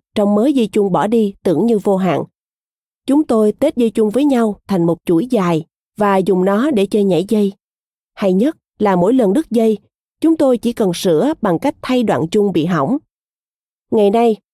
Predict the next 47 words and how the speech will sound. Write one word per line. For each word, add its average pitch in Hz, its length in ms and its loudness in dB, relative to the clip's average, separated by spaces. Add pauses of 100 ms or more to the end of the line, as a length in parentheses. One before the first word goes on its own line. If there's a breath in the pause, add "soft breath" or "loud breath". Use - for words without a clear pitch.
(280)
một 220 260 0
điều 208 240 2
như 240 140 2
trên 240 320 0
có 208 120 -4
thể 190 160 0
khiến 247 320 0
các 339 140 -4
tổ 185 120 0
chức 320 240 -4
vì 180 140 0
trẻ 180 180 -4
em 202 160 0
lên 196 180 0
tiếng. 220 300 0 (640)
Nhưng 214 220 2
quay 202 180 0
lại 165 180 0
thời 170 200 0
đó, 185 280 -2 (600)
cuộc 196 180 0
sống 233 420 0
chính 240 240 0
là 208 160 2
như 175 220 0
vậy. 160 260 -2 (800)
Chúng 302 160 2
tôi 220 300 0
là 202 160 0
những 170 200 2
đứa 262 120 0
trẻ 175 220 0
nghèo 196 280 0
đói, 196 340 -2 (200)
bẩn 180 280 0
thỉu. 190 340 0 (600)
Và 226 120 2
khi 269 180 -2
bạn 170 200 0
nghèo 170 200 0
đói, 208 340 0
bẩn 185 260 0
thỉu, 196 320 0 (460)
lựa 202 220 2
chọn 165 240 -2
của 240 100 -2
bạn 165 320 0